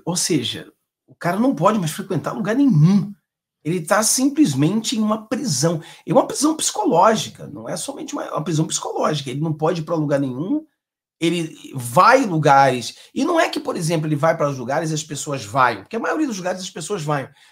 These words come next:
mas ele vai para alguns lugares que as pessoas se retiram.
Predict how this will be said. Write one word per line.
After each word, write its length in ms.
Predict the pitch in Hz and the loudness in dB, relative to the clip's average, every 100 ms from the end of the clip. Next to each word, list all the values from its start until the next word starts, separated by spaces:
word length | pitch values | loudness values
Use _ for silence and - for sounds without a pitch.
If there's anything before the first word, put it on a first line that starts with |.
| _ | _
mas 220 | 160 190 | -2 0
ele 120 | 269 285 | 0 2
vai 180 | 247 | 2
para 100 | - | 4
alguns 220 | 233 202 156 | 2 0 -4
lugares 460 | 139 156 226 156 | -2 -2 -2 -6
que 80 | 185 | -10
as 80 | 160 | -12
pessoas 360 | 180 151 196 | -12 -12 -10
se 180 | - - | -12 -12
retiram. 480 | 220 - 208 226 | -10 -8 -8 -8